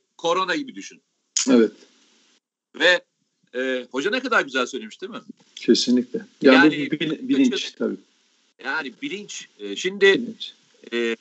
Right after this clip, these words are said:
Speaker 1: Ermeni iddialarına, e, Ermenilerden daha, e, iyi bakan, e, bir kendi coğrafyasının gerçekliğiyle
Speaker 2: Aynen.
Speaker 1: bakan insanlar var maalesef.
Speaker 2: Biz burada, aynen işte burada, bu, bu, bu kanalda, başka yerlerde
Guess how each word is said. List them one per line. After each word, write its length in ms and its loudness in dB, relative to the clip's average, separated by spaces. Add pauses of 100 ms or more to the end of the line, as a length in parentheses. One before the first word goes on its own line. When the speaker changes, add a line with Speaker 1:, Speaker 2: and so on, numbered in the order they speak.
(120)
Speaker 1:
Ermeni 440 0
iddialarına, 1000 -4 (640)
e, 60 -18 (440)
Ermenilerden 840 0
daha, 440 -4
e, 200 -16
iyi 260 -16
bakan, 400 -6 (420)
e, 280 -12
bir 240 -4 (480)
kendi 300 2
coğrafyasının 880 0 (400)
gerçekliğiyle 600 0
Speaker 2:
Aynen. 100 -10
Speaker 1:
bakan 180 -16 (340)
insanlar 360 -8
var 340 -12 (160)
maalesef. 360 -4
Speaker 2:
Biz 220 2
burada, 380 6
aynen 340 2
işte 300 -2
burada, 520 2
bu, 340 0
bu, 200 0
bu 160 0
kanalda, 640 -2 (200)
başka 320 0
yerlerde 540 4